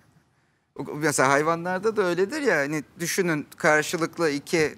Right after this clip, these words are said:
e, hayvan bir araya gelince birbirlerine olabildiğince büyük gözükmeye çalışırlar. İşte Nezih'in yaptığı o. En ilkel, e, şiddet davranışı, hükmetme davranışı. "Heybetimi gör."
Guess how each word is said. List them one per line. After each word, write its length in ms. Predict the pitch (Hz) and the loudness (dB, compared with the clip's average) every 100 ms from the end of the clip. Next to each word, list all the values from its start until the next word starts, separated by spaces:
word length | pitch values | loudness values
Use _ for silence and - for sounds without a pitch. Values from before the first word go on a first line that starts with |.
| - | -6
e, 60 | 135 135 131 127 120 117 110 - 85 151 | -4 -4 -4 -6 -8 -10 -14 -16 -12 0
hayvan 400 | 160 156 156 147 | 2 4 2 2
bir 60 | |
araya 280 | 165 151 151 | 0 2 0
gelince 520 | 156 165 131 123 233 220 - - - - | 0 0 0 2 2 0 -8 -20 -20 -6
birbirlerine 480 | 175 170 170 175 196 - | -2 0 2 2 2 -2
olabildiğince 600 | 180 170 175 170 160 202 | 0 0 0 -2 -2 -2
büyük 240 | 185 202 - | 0 -2 0
gözükmeye 440 | 156 120 123 113 | -4 -4 -8 -8
çalışırlar. 600 | 113 120 104 123 107 247 | -6 -8 -8 -6 -2 -2
İşte 300 | 214 - 202 170 | -2 0 0 0
Nezih'in 300 | 190 170 208 | -6 -6 -4
yaptığı 460 | 202 180 - 240 196 | -2 -2 -2 2 2
o. 180 | 123 - - - - - | 0 -6 -20 -20 -20 -4
En 220 | 240 226 | 0 0
ilkel, 480 | 190 160 - 233 254 - - - | 0 -2 4 4 2 -6 -16 -6
e, 180 | 190 | -4
şiddet 460 | 185 214 185 202 - | -4 -2 0 0 2
davranışı, 480 | 156 127 117 107 160 | 0 0 -2 -6 -10
hükmetme 440 | - 127 - 117 | -8 -10 -8 -6
davranışı. 520 | 110 104 98 87 - - - | -4 -4 -6 -10 -14 -18 -2
"Heybetimi 500 | 143 135 139 147 139 | 0 0 -4 -8 -6
gör." 140 | 110 | -6